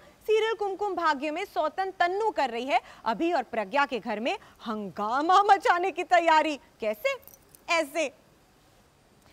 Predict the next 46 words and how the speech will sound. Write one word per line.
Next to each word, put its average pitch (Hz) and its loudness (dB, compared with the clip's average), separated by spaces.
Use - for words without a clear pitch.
इशिता, 294 0
रमन 262 -2
और 240 -4
उनकी 247 -8
फैमिली 269 -6
के 339 -4
सभी 320 2
लोग 415 0
ना 381 0
दुर्गा 320 2
पूजा 311 0
मनाने 277 -2
वाले 302 0
हैं। 349 -6
दिल्ली 440 0
में 359 -4
नवरात्रियों 240 -2
में 254 -2
जो 233 -6
पूजा 233 -6
का 240 -8
नजारा 202 -8
होता 240 -6
है 220 -10
ना, 208 -16
वो 415 -4
तो 392 -4
देखने 330 -2
वाला 247 -2
होता 247 -4
है। 302 -6
लेकिन 415 -4
इस 392 -6
बार 294 0
सीरियल 339 -6
ये 277 -6
है 359 -4
मोहब्बतें 277 -4
में 302 -8
दुर्गा 254 -6
पूजा 269 -6
में 302 -8
टेंशन 247 -8
ही 262 -10
टेंशन 190 -14
है। 202 -14